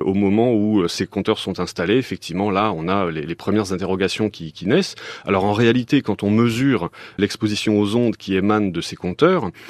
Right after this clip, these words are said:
le niveau est extrêmement faible. Le fait d'avoir un compteur Linky chez soi, lorsqu'il communique, les niveaux qui sont, euh, engendrés sont tout à fait comparables à ce qu'on a, par exemple, quand on a un ordinateur portable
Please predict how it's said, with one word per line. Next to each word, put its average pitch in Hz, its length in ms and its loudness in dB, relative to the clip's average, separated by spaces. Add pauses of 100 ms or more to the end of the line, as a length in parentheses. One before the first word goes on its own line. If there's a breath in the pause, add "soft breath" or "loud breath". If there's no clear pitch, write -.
(200 loud breath)
le 95 260 0
niveau 107 400 6
est 113 40 2
extrêmement 101 420 -2
faible. 73 400 -4 (380 loud breath)
Le 104 200 2
fait 131 240 2
d'avoir 101 300 2
un 92 60 -2
compteur 113 360 0
Linky 110 300 -2
chez 98 200 -2
soi, 107 440 0 (300 loud breath)
lorsqu'il 127 500 0
communique, 107 560 2 (320 loud breath)
les 113 160 4
niveaux 139 440 4
qui 110 160 -6
sont, 113 360 2
euh, 92 140 4
engendrés 98 680 2 (200 loud breath)
sont 107 240 0
tout - 180 -6
à 123 100 4
fait 120 120 -2
comparables 104 600 0
à 92 100 -4
ce - 80 -8
qu'on 95 160 -2
a, 117 140 2
par 92 160 -2
exemple, 95 240 -2
quand 90 220 -6
on 90 80 -2
a 95 40 -2
un 95 140 -2
ordinateur 92 560 -4
portable 98 520 -2